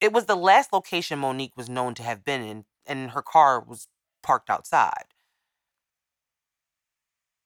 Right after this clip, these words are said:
So police began canvassing the area to see if anyone had seen anything that would help them. Now, after speaking to the neighbor that lived across the street, they learned that they had a surveillance camera on their house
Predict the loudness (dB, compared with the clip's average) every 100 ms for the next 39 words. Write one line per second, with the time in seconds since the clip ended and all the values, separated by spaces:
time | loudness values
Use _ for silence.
0 | _ _ _ _ _ _ _ -8 0 2
1 | 2 -2 -2 -2 -4 -2 -2 -2 0 0
2 | -2 -8 -6 -4 0 0 0 -4 -6 -8
3 | -8 -6 -6 -4 2 2 2 0 -6 -10
4 | -10 -6 -8 -6 -8 -4 -6 -4 -2 -4
5 | -4 -16 -16 -20 _ _ _ _ _ _
6 | _ _ _ _ _ _ _ 0 0 0
7 | -6 -8 -4 -4 -2 -4 -2 0 -2 -2
8 | -4 -4 -4 -4 -6 -2 4 4 2 -10
9 | -10 -8 -8 -8 -12 -8 -8 -2 2 4
10 | 4 2 -2 -2 -2 -4 -2 -2 -4 -4
11 | -2 -2 -2 -4 -6 -4 -2 -2 -2 -2
12 | 0 6 6 6 -2